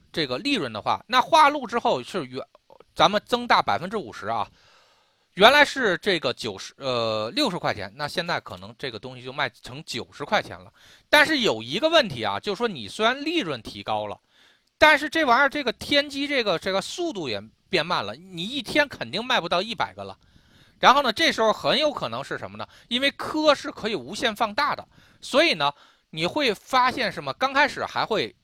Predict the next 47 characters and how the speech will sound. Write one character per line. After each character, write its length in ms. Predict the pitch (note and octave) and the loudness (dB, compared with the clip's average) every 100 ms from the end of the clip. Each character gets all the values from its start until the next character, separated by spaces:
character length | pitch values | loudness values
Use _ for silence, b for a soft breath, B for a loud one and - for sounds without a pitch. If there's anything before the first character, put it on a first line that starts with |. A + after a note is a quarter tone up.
| _ _ - | _ _ -6
还 220 | - F3+ | 2 2
会 180 | A3 F#3 | 2 -4
是 140 | E3 | -4
一 100 | E3 | -6
百， 240 | G2+ F2+ - b b - | -8 -12 -20 b b 4
但 160 | C#4 | 4
是 120 | C#4+ | 4
慢 260 | D4 D#4 C4+ | 0 2 2
慢 160 | D4 D4 | 2 2
慢 160 | A#3+ | 0
慢 180 | G3 G3 | 0 -2
的， 120 | E3+ A2+ | -2 -4
哎， 180 | A#2+ C3 | -4 -4
它 180 | - D3+ | -4 -6
就， 180 | D3+ B2 _ _ _ - | -4 -6 _ _ _ -12
就 160 | E3 | -6
销 360 | - - A3 A3 | -6 2 4 6
量 180 | G3 C3+ | 4 0
就 100 | B2+ | -6
逐 180 | - C#3+ | -8 -6
渐 160 | D#3 | -6
降， 240 | D3 D3+ - _ | -2 -4 -4 _
降 240 | - B2+ | -4 -4
低 140 | A#2+ D#3+ | -4 -6
了。 120 | G#2+ | -6
所 160 | - B3 | -4 -4
以 120 | B3 | -2
这 260 | - E4 | 0 0
个 120 | A3 D3 | 0 -4
东 260 | D3+ D3 | -6 -10
西 100 | C3 | -6
啊， 220 | G2 F#2+ - _ _ _ | -6 -8 -20 _ _ _
它 220 | F#3+ G3 | 0 0
是 100 | G3 | -2
变 240 | - E3+ | -4 -4
成 160 | B2 D#3 | -4 -8
了 100 | D#3+ | -8
是 160 | - | -10
什 100 | G#2 | -14
么 100 | G2 | -10
呀？ 100 | A2+ b b b | -12 b b b
比 100 | - | -10
如 60 | D#3 | 0
说 140 | F#3+ F3+ b b - | 2 0 b b -10
天 300 | - G#3+ G#3 | 0 0 0
机 220 | G#3+ G3+ | -8 -10
从 360 | - B2 E3 | -10 -12 -12